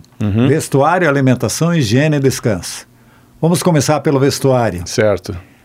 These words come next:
Speaker 2: Fale um pouquinho, como é que era o teu traje pra pedalar?
Speaker 1: Tá, minimalista, eu não usava roupa de ciclismo,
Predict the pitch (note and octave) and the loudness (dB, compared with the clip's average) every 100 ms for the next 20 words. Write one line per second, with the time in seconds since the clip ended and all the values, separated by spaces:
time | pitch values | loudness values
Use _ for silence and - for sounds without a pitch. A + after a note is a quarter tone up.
0 | _ _ D3 D#3+ D#3 B2+ C#3 D#3 C#3+ F#2+ | _ _ 0 0 0 0 0 2 2 0
1 | - - _ _ _ C#3+ C3+ B2+ D3+ F3+ | -6 -20 _ _ _ 0 4 4 4 0
2 | - F#3+ F3+ - - _ _ _ - D3 | -2 -2 -2 -6 -20 _ _ _ -2 -2
3 | C3+ D#3 C3+ C3 B2+ C3+ B2 A#2+ C#3 A#2 | 0 0 0 0 0 0 0 -2 -4 -2
4 | C#3 B2+ A#2+ F#2+ F2 - - A2 F#2 F#2 | 0 0 0 -2 -8 -12 -2 -2 -2 -6
5 | - - A2 A#2+ C#3+ D3 B2+ A2+ C#3 - | -18 -4 0 4 4 2 2 2 0 0
6 | - F3 D#3+ _ - - - - _ A2+ | -2 -2 -4 _ -20 -20 -20 -20 _ -2
7 | B2 C#3 C#3 B2+ B2+ B2 A2+ A2+ - G#2 | 2 2 2 2 0 0 -2 -2 -2 0
8 | A#2+ C3+ | 0 -2